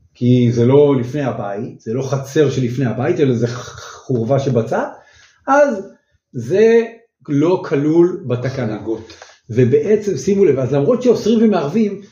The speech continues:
Speaker 1: שני, אתם מבינים שזה לא הנקודה פה אוסרים ומערבים. זה לא הנקודה, ש-, המילים אוסרים ומערבים, זה לא הנקודה.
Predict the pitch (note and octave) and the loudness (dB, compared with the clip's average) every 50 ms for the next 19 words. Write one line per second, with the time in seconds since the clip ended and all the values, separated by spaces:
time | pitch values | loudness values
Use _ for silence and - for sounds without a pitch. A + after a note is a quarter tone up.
0 | _ _ _ _ - - - - E3+ F#3 A3 A3+ - - - - - - C3 - | _ _ _ _ -20 -16 -12 -6 -4 -4 -4 -4 -8 -12 -14 -12 -8 -6 -2 0
1 | F3+ D#3 C3 E3 G#3+ C4+ A#3 - - F#3+ E3 F#3 F3 A3 D4 E4+ F4+ - - - | 2 2 4 4 4 2 2 0 0 2 4 4 4 4 2 0 0 0 0 0
2 | B3+ A3+ G3+ C#4 D#4 E4+ E4 E4+ D4+ B3+ G#3 C#3+ - - D#3+ E3+ D#3 C3 C#3+ C3+ | 0 0 0 0 0 0 -2 0 2 2 2 0 0 -4 -6 -4 -2 -2 -2 -2
3 | B2+ A#2 A2+ G#2 G#2+ G#2 G#2 G2+ F#2 - _ _ _ _ _ _ - B2 C3 D#3+ | -2 -2 -4 -6 -8 -10 -10 -12 -14 -14 _ _ _ _ _ _ -10 -6 -4 -2
4 | G3 B3+ D4+ F4 F4+ F4+ A3 A3 C#4+ D4 E4 E4 E4 D4+ B3+ G3+ - - - - | 0 0 0 2 0 0 0 0 0 2 2 2 2 2 0 -2 -6 -8 -12 -10
5 | - G3+ F#3 F#3+ G#3 G#3 G#3+ A#3+ B3+ A#3+ A#3 A3+ - - - F#3+ F3+ G3+ A#3 A#3 | -6 -4 0 2 4 4 6 6 6 6 4 4 2 0 -2 0 2 4 4 6
6 | A3 F#3+ G3+ G3+ G3+ F#3+ F3+ E3+ E3 D#3 D#3+ C#3 B2 A#2+ B2+ E3+ G3 C4 D4 D4+ | 6 6 4 4 4 2 0 0 -2 -4 -4 -6 -4 -4 -2 0 0 0 0 -2
7 | D#4 C#4 G#3 C4 C4+ B3+ C#4+ A#3+ | -4 -6 -6 -6 -4 -4 -4 -4